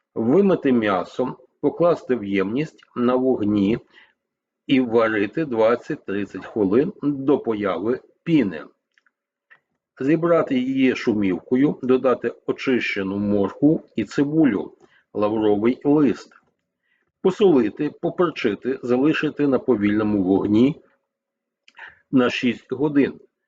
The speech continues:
Після цього дістати цибулю і продовжувати варити ще чотири години. Дістати з бульйону моркву, м'ясо,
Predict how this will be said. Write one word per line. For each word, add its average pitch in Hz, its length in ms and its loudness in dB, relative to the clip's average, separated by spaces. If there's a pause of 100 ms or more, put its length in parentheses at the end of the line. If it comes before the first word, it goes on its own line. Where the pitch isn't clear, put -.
(240)
Після 143 260 -2
цього 175 380 0
дістати 104 440 -4
цибулю 104 680 -2
і 127 80 2
продовжувати 120 760 2
варити 110 580 -2
ще 107 420 -4 (360)
чотири 107 640 0
години. 120 640 0 (760)
Дістати 123 500 -2
з 107 80 -8
бульйону 110 400 2
моркву, 104 720 -2 (320)
м'ясо, 120 680 -4